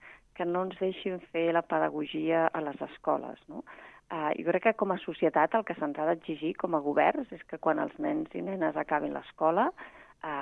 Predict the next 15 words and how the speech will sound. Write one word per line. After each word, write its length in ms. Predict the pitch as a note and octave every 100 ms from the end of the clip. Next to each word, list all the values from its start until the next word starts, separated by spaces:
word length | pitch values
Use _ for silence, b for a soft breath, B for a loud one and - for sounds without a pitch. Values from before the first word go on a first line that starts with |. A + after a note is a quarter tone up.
| -
hagin 400 | D#3 D3 C#3+ F#3
après 420 | F#3 D#3+ D#3+ C4 -
el 180 | - D#3
català 320 | D3+ - D3 D3
i 20 |
el 80 | F#3+
castellà 380 | G3+ F3 D3+ C3+
amb 160 | D#3+ D#3
un 60 |
bon 180 | D3 C#3+
nivell. 340 | C3+ D3+ F#3 - B B B B
I 100 | F3 E3+
això 240 | - F#3
ho 20 |
anem 320 | F#3 G#3 A3